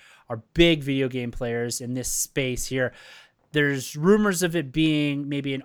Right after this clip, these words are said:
Arkham type of, uh, Origins reboot. They're talking about maybe a Batman Beyond, drawing some influence from there.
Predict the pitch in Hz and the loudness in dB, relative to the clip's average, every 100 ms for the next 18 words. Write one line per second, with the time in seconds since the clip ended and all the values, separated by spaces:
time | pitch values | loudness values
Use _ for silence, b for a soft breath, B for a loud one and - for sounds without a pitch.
0 | 139 147 160 170 156 147 143 135 - 143 | 0 2 2 6 6 6 0 -4 -4 -2
1 | 123 131 123 113 - 127 117 117 156 151 | -2 -2 -4 -4 -14 -12 -10 -6 -2 0
2 | 139 123 139 240 226 196 202 190 180 175 | -2 -6 -2 2 2 2 4 6 4 2
3 | - 135 123 131 117 127 123 131 127 117 | -4 -8 -6 -8 -8 -6 -6 -6 -6 -6
4 | 131 127 135 123 117 123 123 147 147 143 | -4 -4 -6 -8 -8 -4 -2 0 0 -2
5 | 131 123 - 139 147 - 135 127 120 - | -4 -6 -8 -2 -2 -2 -4 -4 -8 -12
6 | 110 113 147 143 143 143 | -12 -6 -2 2 4 2